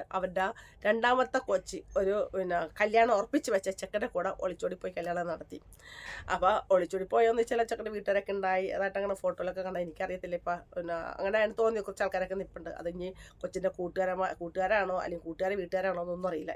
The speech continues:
എങ്കിലും കുറച്ച് ആൾക്കാരൊക്കെ ഉണ്ടായിരുന്നു. എന്നാലും ഇവർ മാത്രമില്ല. അപ്പോൾ പിന്നെ ഫ്-, കൊ-, പെണ്ണിൻ്റെ ചക്കനും, ആ, അമ്മയും വാപ്പയൊന്നും, അമ്മയും അച്ഛനും ഒന്നുമില്ല. അപ്പൊ ഈ ഇവര് ഒരു മൂ-, രണ്ട് മൂന്ന് ആഴ്ചക്ക് മുമ്പ് ഈ കല്യാണം ഇനി ഏതാണ്ട് മൂന്ന് മാസം കൂടി ഉള്ളൂ.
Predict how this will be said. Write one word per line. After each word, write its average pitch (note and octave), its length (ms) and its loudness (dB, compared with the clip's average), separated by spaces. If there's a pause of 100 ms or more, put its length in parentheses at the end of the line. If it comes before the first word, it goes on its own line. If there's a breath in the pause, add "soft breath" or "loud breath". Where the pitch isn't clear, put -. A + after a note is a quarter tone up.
എങ്കിലും A3+ 340 0
കുറച്ച് G#3+ 200 -4
ആൾക്കാരൊക്കെ E3+ 360 -6
ഉണ്ടായിരുന്നു. D#3+ 260 -10 (220 loud breath)
എന്നാലും G#3 240 0
ഇവർ A3 140 0 (100)
മാത്രമില്ല. E3+ 420 -4 (520 loud breath)
അപ്പോൾ E4 180 10 (260 loud breath)
പിന്നെ G#3+ 160 4 (140)
ഫ്-, - 80 -16 (240)
കൊ-, A#3 220 4
പെണ്ണിൻ്റെ C#4 320 6 (280)
ചക്കനും, G3+ 320 0 (220)
ആ, - 20 4 (160)
അമ്മയും F#3+ 280 4
വാപ്പയൊന്നും, F3+ 360 -4 (120)
അമ്മയും F3 320 -2 (180)
അച്ഛനും E3+ 380 -6
ഒന്നുമില്ല. D#3 280 -6 (1600 loud breath)
അപ്പൊ A#3 200 2
ഈ D4+ 140 6
ഇവര് D#4 200 2 (200)
ഒരു D4 160 6 (100)
മൂ-, A#3+ 220 2
രണ്ട് A#3+ 180 0
മൂന്ന് C4 140 2
ആഴ്ചക്ക് G#3+ 480 0
മുമ്പ് G3 240 0
ഈ - 100 -4
കല്യാണം G3+ 400 0 (200)
ഇനി G#3 180 -6
ഏതാണ്ട് G#3 260 2
മൂന്ന് F#3+ 240 -4
മാസം G3 240 -4
കൂടി F#3+ 200 -2
ഉള്ളൂ. F3 200 -2